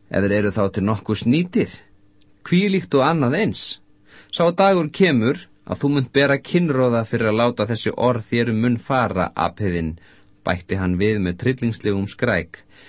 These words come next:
"Veistu ekki að þeir eru sjálft sjáaldur stóra augans? En hvað þá um hina vængjuðu Natskúla? Nei, ekki enn, ekki enn. Hann sendi þá ekki enn yfir Miklafljót, ekki of fljótt.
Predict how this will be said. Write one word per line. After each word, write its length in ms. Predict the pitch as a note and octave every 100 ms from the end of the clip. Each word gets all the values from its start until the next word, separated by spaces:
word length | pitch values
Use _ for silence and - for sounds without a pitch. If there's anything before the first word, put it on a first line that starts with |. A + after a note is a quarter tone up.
| -
"Veistu 320 | - D3 -
ekki 480 | A#2+ D#3+ - E3+ F#3+ F3+ - _
að 120 | - G#2+
þeir 160 | C3
eru 160 | C3+ B2+
sjálft 440 | - D3+ D#3 - B2
sjáaldur 580 | - D#3+ E3 D3 B2 C3
stóra 460 | - D#3+ F#3+ G#3 G#3
augans? 520 | C3 E2 C2 - - - _ _ _
En 100 | A#2+
hvað 260 | D#3 F3 E3
þá 80 | D#3
um 100 | D#3
hina 280 | C#3+ D3+ C#3+
vængjuðu 440 | D3 D#3+ C3+ C#3+ C#3
Natskúla? 680 | D3 - B2+ A2 F#2+ E2 - _ - _
Nei, 420 | - A#2 D#3 D#3+ -
ekki 420 | D3 - B2+ B2+
enn, 440 | G#2+ G2+ E2+ D#2+ -
ekki 600 | F2 B2 - - B2 B2 -
enn. 400 | F#2+ F2 C#2+ - - _ _ - _ _ _ _ _
Hann 200 | F#2+ G2+
sendi 340 | A2+ C#3+ F3 F3
þá 240 | E3+ D3
ekki 260 | F3+ - D#3
enn 260 | D3 E3
yfir 180 | D3+ C#3+
Miklafljót, 720 | D3 D#3 C3+ A#2 G#2+ F#2 F2 -
ekki 320 | C3+ C3 B2
of 200 | A2+ G#2
fljótt. 560 | D3 A2 - - -